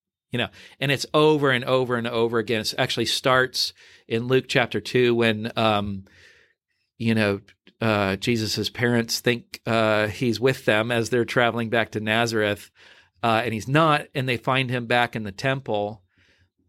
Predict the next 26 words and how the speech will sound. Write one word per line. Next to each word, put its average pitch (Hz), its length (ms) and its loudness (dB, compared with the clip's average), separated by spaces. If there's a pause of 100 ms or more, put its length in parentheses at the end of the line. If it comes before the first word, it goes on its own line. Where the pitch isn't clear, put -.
(160)
and 117 120 -2
it 113 100 -6
says 127 260 0
he's 113 200 0
sitting 147 420 2
among 120 440 -2
the, 120 340 2 (840)
you 120 200 -2
know, 110 160 -2
teachers 123 520 0
of 110 140 0
the, 113 360 0
uh, 107 460 0
the, 110 300 0
the 113 160 -4
temple, 110 600 -2 (100)
uh, 101 300 0
sort 117 140 0
of 113 80 2
the 113 60 4
religious 120 460 2
elites 117 440 0
there, 101 400 -2 (600)
uh, 107 260 -2
these 110 200 -2
scholars. 110 840 -2